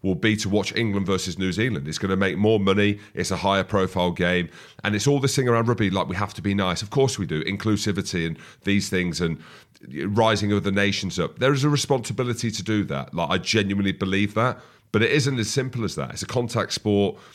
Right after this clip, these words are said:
and we are so fragmented across all the different unions, like Goody just referenced there, that I just hope we come out of this World Cup and there's people that have had eyes on this tournament and thought, "You know what, there's something there.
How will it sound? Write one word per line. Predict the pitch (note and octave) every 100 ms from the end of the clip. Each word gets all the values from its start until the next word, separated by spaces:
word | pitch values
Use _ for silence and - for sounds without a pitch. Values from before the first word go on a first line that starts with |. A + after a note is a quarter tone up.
| _ -
and | F#2+ F#2+
we | F#2+ G2+
are |
so | - - A#2 G#2+
fragmented | - A#2+ A2 G2+ G2 G#2+ A2 G#2 - C#2+ -
across | - - F#2+ -
all | G#2+ G2+
the | F#2+
different | E2+ G#2 F#2 F2
unions, | G#2 G2+ C#2+ C2+ D2+ D2+ - - -
like | F2 F#2
Goody | G#2 G2
just | D#2 E2+ - -
referenced | G#2 G2 F#2 - G2
there, | F#2 C#2 D2+ - - - _ -
that | G2 F2+ - _ _ -
I | A#2+ C3+
just | B2 A2+
hope | B2
we | G#2+
come | A#2+ A#2
out | E2+
of | F#2
this | G#2 G2+
World | G2+ F2+
Cup | F#2 E2 -
and | D#2+ D#2+
there's | E2+
people | - A2+ A2 G#2
that | E2+
have | E2
had | G2+ F#2+ -
eyes | G2+ G2+
on | G2 F#2+
this | F#2+ - - - - -
tournament | - G2+ F2 D#2 D2+
and | E2+ -
thought, | F2 D#2+
"You | G#2
know | A2
what, | E2+ E2
there's | D#2+ -
something | B2 F#2 G2 D#2+
there. | E2 D#2 D2+